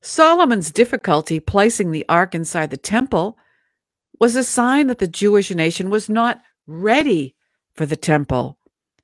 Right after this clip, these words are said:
and its spiritual influence on the entire world. Divine service is based on those human faculties through which the human soul receives the divine light.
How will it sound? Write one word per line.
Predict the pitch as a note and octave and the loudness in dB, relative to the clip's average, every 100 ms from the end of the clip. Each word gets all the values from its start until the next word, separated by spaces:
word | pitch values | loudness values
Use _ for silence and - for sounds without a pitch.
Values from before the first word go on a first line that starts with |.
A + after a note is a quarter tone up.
| _ _ - | _ _ -6
and | F3 | -4
its | F3+ - | -4 -6
spiritual | - F3+ F#3 F#3 G3 F#3 - | -2 2 2 2 0 0 0
influence | G#3+ G#3 D#3 C#3+ C#3+ - | -2 -2 -4 -4 -6 -10
on | D#3 D3 | -8 -8
the | D3 C#3+ | -6 -8
entire | C3+ - C#3+ C3+ C3+ C3+ C#3+ _ _ | -10 -10 -6 -4 -4 -6 -10 _ _
world. | D3 F3 A#3 C#4 D3 A2 - _ _ _ _ _ _ _ _ _ _ _ _ _ _ _ _ - | -4 0 2 2 0 -6 -16 _ _ _ _ _ _ _ _ _ _ _ _ _ _ _ _ -10
Divine | D3+ D3+ D3+ D#3 | -6 -2 -2 -4
service | - F#3+ G3 A3+ A#3 | 0 0 4 2 2
is | G3+ | -2
based | G#3+ G#3+ G#3+ G3 | 2 4 4 0
on | F#3 | -2
those | F3+ F3 E3 | -2 -2 -4
human | - A3 A3 G#3 | -4 -2 0 -2
faculties | G#3+ G3 G3+ G3+ - E3 D#3+ E3 - _ - - _ | 2 2 2 -2 -4 -2 -2 -4 -12 _ -20 -20 _
through | A#3 A3 | 0 2
which | A#3+ B3+ - | 0 -2 -2
the | C4+ | 0
human | C4 D#4 E4+ | 2 0 -2
soul | D4 - D#4 D#4+ E4+ D#4+ A#3+ E3 | -6 -2 4 6 6 6 4 2
receives | D3 D#3+ - F3 E3 | -4 -6 -2 -2 -2
the | E3 | -2
divine | C#3 D3+ D#3+ D#3 D#3 | -4 -4 -2 -2 -2
light. | E3 F3 G#3 - - - | 0 2 0 -6 -14 -18